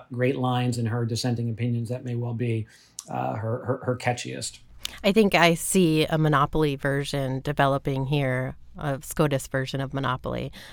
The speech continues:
Speaker 2: um, where you have get out of the text free cards. It's
Speaker 1: I, I think you should move quickly to, to patent that idea,
Speaker 2: <laughs>
Speaker 1: Kimberly, and, um, uh, then you can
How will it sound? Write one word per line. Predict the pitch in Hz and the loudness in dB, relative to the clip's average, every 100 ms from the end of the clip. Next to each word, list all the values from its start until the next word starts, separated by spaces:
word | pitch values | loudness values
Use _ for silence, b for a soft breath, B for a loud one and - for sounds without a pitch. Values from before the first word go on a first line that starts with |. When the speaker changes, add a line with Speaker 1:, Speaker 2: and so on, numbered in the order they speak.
| B | B
Speaker 2:
um, | 156 135 135 | 0 2 2
where | 143 131 | -2 -2
you | 120 | -2
have | 131 123 | -4 -4
get | - 139 | -4 -4
out | - 123 | -2 -4
of | 127 - | -6 -8
the | - | -8
text | 147 - - - | -6 -6 -8 -10
free | 143 | -10
cards. | 156 - 165 - - | -8 -10 -10 -12 -12
It's | 147 - | -8 0
Speaker 1:
I, | 123 - | 2 2
I | 127 | 0
think | 123 - 139 127 | 0 2 2 0
you | 131 135 143 | 0 4 4
should | - 139 127 123 | 2 0 2 0
move | 143 143 139 | 2 4 4
quickly | - 170 - 156 | 2 0 2 2
to, | - 135 | 4 4
to | - - | 4 0
patent | - - 180 143 | 4 6 6 6
that | 139 | 6
idea, | 135 135 135 139 135 | 6 6 8 8 8
Speaker 2:
<laughs> | 135 | 4
Speaker 1:
Kimberly, | 139 131 131 131 131 - | 4 4 4 4 2 2
and, | 123 117 117 120 | 0 2 2 2
um, | 120 120 117 117 - - | 2 2 2 0 -4 -6
uh, | 123 120 117 113 | -2 0 -2 -2
then | 117 120 | -2 -2
you | 113 | -2
can | 120 117 | -2 -2